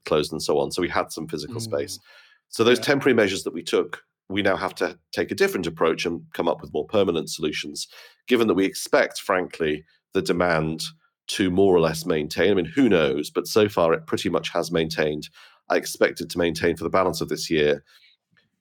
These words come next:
Speaker 1: Very hard to predict next year. So it's mostly been on the operational side rather than the decision-making or judgment side, where we've had to go back and make those changes more sustainable and more permanent.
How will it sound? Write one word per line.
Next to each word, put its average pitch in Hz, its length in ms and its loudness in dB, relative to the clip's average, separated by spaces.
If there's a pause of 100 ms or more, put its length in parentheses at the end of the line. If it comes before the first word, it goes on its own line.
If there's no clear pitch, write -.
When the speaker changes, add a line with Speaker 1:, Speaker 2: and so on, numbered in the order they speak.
(160)
Speaker 1:
Very 104 180 2
hard 90 160 2
to - 60 -10
predict 85 240 -2
next 82 240 -2
year. 69 240 2 (640)
So 98 260 4 (320)
it's - 240 2
mostly 143 300 4
been 110 120 4
on 92 120 4
the 92 80 6
operational 90 540 2
side 80 380 -2
rather 82 300 0
than 82 140 -12
the 76 60 -8
decision-making 80 720 -6
or 73 100 -4
judgment 82 420 -4
side, 117 320 0
where 87 100 4
we've 85 120 0
had 92 140 -2
to - 80 -8
go 82 140 2
back 80 260 -2
and 80 100 -2
make 80 340 -2 (340)
those 85 160 4
changes 82 520 0
more 78 280 2
sustainable 78 520 -2
and 76 80 -2
more 71 120 0
permanent. 73 440 -2